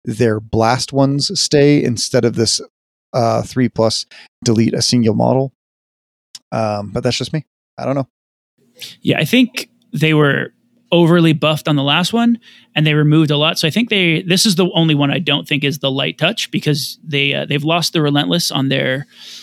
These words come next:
Speaker 2: rotor cannon, um, and then they're having a similar effect on their, um,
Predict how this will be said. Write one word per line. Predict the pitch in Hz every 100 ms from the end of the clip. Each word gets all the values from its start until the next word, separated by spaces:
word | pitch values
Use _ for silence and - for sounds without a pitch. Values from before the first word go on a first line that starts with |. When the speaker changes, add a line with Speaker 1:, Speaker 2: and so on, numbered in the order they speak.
| _
Speaker 2:
rotor | 147 151 151
cannon, | 170 160 160 160 156 _ _ _ -
um, | 135 131
and | 151 151
then | 143
they're | 139 135 - _ _ _ -
having | 139 139 135
a |
similar | 131 - 170 151
effect | 139 160 151 -
on | 143 139
their, | 143 139 131 143
um, | - - - -